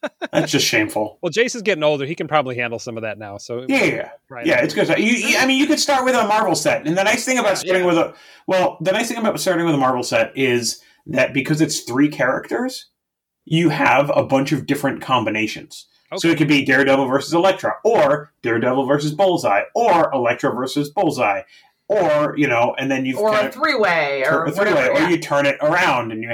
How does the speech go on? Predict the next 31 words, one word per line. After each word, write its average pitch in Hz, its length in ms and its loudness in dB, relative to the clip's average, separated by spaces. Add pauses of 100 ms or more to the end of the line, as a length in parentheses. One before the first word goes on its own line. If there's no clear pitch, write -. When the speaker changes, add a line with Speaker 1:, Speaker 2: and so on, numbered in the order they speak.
(120)
Speaker 1:
you 120 200 -2
have, 123 260 0
you 123 120 -6
know, 117 160 -4
other 143 160 2
people 127 280 -4
play 123 180 -2
the 117 100 -4
other 110 220 -8 (200)
characters. 113 480 -6
So 131 260 2 (180)
you've 151 120 -2
got 254 100 2
a 220 40 2
lot 180 120 4
of - 60 2
options - 360 -2
there, 101 300 -6 (260)
which 143 240 2
is 131 220 2
better 156 360 2
than 143 140 2
a 127 100 -4
two-player 147 360 0
set. 123 400 0 (360)
Uh, - 260 4
the - 120 0
four-player 240 440 2
sets 220 180 0
are 170 120 2
great. 120 720 -2